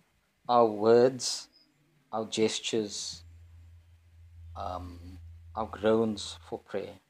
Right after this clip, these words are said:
God stands ready in all circumstances as our helper. Sin is the most destructive virus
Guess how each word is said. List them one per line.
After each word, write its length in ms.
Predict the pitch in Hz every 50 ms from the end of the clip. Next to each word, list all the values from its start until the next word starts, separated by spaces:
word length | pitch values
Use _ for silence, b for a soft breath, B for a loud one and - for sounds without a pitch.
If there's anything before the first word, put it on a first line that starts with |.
| _ _ _ _ _ _ _ _ _ _ _ _ _ _ _ _ _ _ _ _ _ _ -
God 300 | 123 127 139 170 170 -
stands 480 | - - - - 160 160 160 147 131
ready 400 | 117 110 107 107 107 101 98 - - _ _ _ _ _ _ _ _ _ _ _ -
in 100 | 120 117
all 200 | 120 143 156 156
circumstances 840 | - - 127 - - 120 110 - - 120 110 104 - - 104 -
as 240 | - 110 110 98 104
our 160 | 104 98 98
helper. 440 | 95 95 90 98 - _ - 95 - - _ _ _ _ _ _ _ _ _ _ _ _ _ _ _ _ _ _ _ _ _ _ _ _ _ _ _ _ _ _ _ _ _ _ _ _ _ _ _ _ _ _ _ _ _ _ _ _ _ _ _ _ _ _ _ _ _ _ _ _ _ _ _ _ _ _ _ _ _ _ _ _ _ _
Sin 680 | - - - - - - 185 170 170 180 202 208 208 214 - _ _ _ _ _ _ _ _ _ _ _ _ _ _ _ _ _ _ _ _ _ _ -
is 160 | 123 117 -
the 80 | 127
most 400 | 123 117 117 123 139 165 - -
destructive 600 | - - - - - - 160 147 - - - -
virus 760 | 110 110 101 101 101 101 101 98 - - - - - - -